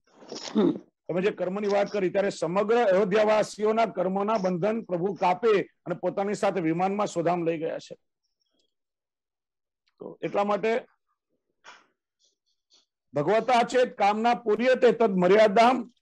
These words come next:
Speaker 2: ઉલ્લંઘ્ય ઇતિ પૂર્યતે. ભક્તના જ્યાં મનોરથ પૂરા કરવા છે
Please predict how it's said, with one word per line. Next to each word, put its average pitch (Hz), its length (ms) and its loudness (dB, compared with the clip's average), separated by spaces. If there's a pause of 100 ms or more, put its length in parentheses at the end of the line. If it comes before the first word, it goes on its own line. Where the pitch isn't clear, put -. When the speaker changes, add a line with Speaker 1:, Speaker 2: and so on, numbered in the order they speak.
Speaker 2:
ઉલ્લંઘ્ય 220 760 2
ઇતિ 175 200 -6
પૂર્યતે. 139 540 -8 (1500)
ભક્તના 214 840 2
જ્યાં 190 220 0
મનોરથ 190 320 2
પૂરા 202 280 2
કરવા 190 340 0
છે 151 280 -4